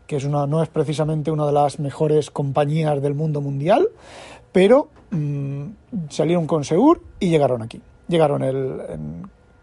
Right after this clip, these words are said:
siete días, seis días. Porque, sí, exacto, seis días. Bueno, aparte de eso, compré una novedad, que es una historia de la novela popular española, mil ochocientos cincuenta a dos mil,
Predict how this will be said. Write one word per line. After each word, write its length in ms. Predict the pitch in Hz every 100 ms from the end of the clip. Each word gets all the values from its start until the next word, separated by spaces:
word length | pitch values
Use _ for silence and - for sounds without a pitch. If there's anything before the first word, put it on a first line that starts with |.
| _ _
siete 360 | - - 185 151
días, 240 | 185 214
seis 200 | - 170
días. 360 | 135 - - - - - - - - _ -
Porque, 540 | 147 151 170 170 208
sí, 140 | -
exacto, 340 | 165 160 131 143
seis 240 | 170 127
días. 320 | 123 87 - -
Bueno, 220 | 165 - - _ _
aparte 400 | 143 160 156 170
de 160 | 170 190
eso, 340 | - 220 226
compré 720 | - 139 139 151 156 165 180 -
una 280 | 165 151
novedad, 640 | 151 147 151 170 190 226 220
que 280 | - 127 139
es 200 | 151 -
una 180 | 175 165
historia 400 | 165 - 165 185
de 80 | 196
la 120 | 180
novela 360 | 151 151 175 165
popular 360 | 151 143 147
española, 560 | 156 - 156 185 202 214
mil 120 | 160
ochocientos 460 | 139 156 151 147 147
cincuenta 440 | 147 143 156 151
a 20 |
dos 180 | 147 147
mil, 400 | 170 226 262 294